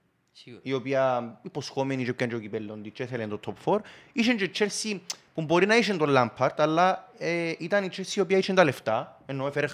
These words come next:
Speaker 2: Havertz, έφερε Ziyech και λοιπά.
Speaker 1: Ναι, σίγουρα, σίγουρα.
Speaker 2: Ε, εντάξει, τούτη θεωρώ ήταν το που πάνω της, anyway, και, ε, λογικό να είναι και που είναι βάσει των παραμέτρων κατ' εμέ. Τώρα, αν πάμε στην τρίτη θέση,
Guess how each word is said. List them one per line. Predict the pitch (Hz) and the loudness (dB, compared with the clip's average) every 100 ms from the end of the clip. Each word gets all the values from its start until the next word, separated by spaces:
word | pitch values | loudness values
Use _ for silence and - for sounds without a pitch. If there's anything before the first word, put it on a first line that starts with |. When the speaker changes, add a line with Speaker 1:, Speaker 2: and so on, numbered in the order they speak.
| - | 0
Speaker 2:
Havertz, | 107 117 117 | 0 0 -4
έφερε | 143 131 | -8 -8
Ziyech | 117 110 113 - | -8 -12 -14 -12
και | 113 | -12
λοιπά. | 104 110 | -8 -8
Speaker 1:
Ναι, | 165 - | -8 -12
σίγουρα, | 113 101 - _ _ | -20 -20 -20 _ _
σίγουρα. | - 220 | 0 4
Speaker 2:
Ε, | 220 214 190 208 196 _ _ _ | 6 4 0 -14 -16 _ _ _
εντάξει, | 254 - - 143 | -2 0 -12 -6
τούτη | 214 220 185 156 139 | -2 -2 -2 -4 -4
θεωρώ | 147 131 131 | -2 0 -2
ήταν | 127 120 120 117 107 | -4 -4 -4 -4 -4
το | 120 | -4
που | 110 107 | -4 -4
πάνω | 104 104 101 | -4 -4 -10
της, | 117 202 - - - | -14 -18 -20 -20 -10
anyway, | 123 110 117 247 269 311 _ | -8 -4 -4 -4 -8 -14 _
και, | - 226 226 220 214 214 208 202 214 214 50 | -2 2 2 2 0 -2 -2 -4 -4 -6 -8
ε, | - - 160 147 170 | -10 -10 -8 -8 -6
λογικό | 190 202 180 180 220 | 4 6 6 4 2
να | 233 | 4
είναι | 214 196 | 2 0
και | 160 165 143 | 0 0 0
που | 165 | -4
είναι | 233 | -2
βάσει | 202 196 190 190 180 180 | 2 4 2 -4 -10 -6
των | 180 | 0
παραμέτρων | 185 143 151 160 151 | 2 2 0 -2 2
κατ' | 151 | 0
εμέ. | 110 107 101 - - - - - - | 0 -4 -4 -10 -20 -20 -20 -20 0
Τώρα, | 208 240 - 160 | 6 6 4 4
αν | 175 | 6
πάμε | 208 208 | 6 4
στην | - | -2
τρίτη | 160 165 156 | -4 -2 -4
θέση, | - 117 107 156 | -2 -2 0 -4